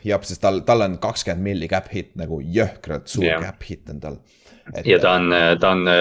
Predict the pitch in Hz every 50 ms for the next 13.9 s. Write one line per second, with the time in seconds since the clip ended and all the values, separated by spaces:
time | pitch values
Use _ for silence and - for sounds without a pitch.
0 | 90 107 113 113 98 - - 92 - - - 131 117 92 92 95 110 127 117 87
1 | 92 80 - - 90 87 92 92 90 90 90 92 92 - - - 95 90 87 78
2 | 82 90 - 85 85 85 82 - 98 85 - 95 87 85 - 87 82 87 85 85
3 | 90 85 82 80 85 - - - - 65 95 80 80 80 80 80 80 80 80 80
4 | 80 80 - - 85 85 82 82 82 - - - - - 80 - - 82 80 78
5 | 85 80 80 82 80 - 92 85 85 85 - 90 82 - - - 101 87 90 90
6 | 87 85 80 78 - - 85 82 82 82 82 80 - 92 82 80 78 78 78 78
7 | 80 80 85 95 92 - 98 - 87 90 95 92 87 80 82 85 92 92 95 -
8 | 82 78 76 78 76 76 - 76 76 78 78 78 80 87 85 80 78 80 80 80
9 | 80 78 80 78 76 - 92 87 82 78 78 82 80 90 82 87 82 90 - -
10 | 98 92 82 80 - 87 85 80 82 - 90 87 85 85 85 - - - - 87
11 | - - - - 78 - 82 82 85 82 82 85 82 82 - 82 85 85 85 87
12 | 87 87 82 82 78 80 78 - 90 85 87 87 - _ _ _ - - _ _
13 | _ _ - 82 78 78 78 80 80 82 78 71 69 92 90 92 92 95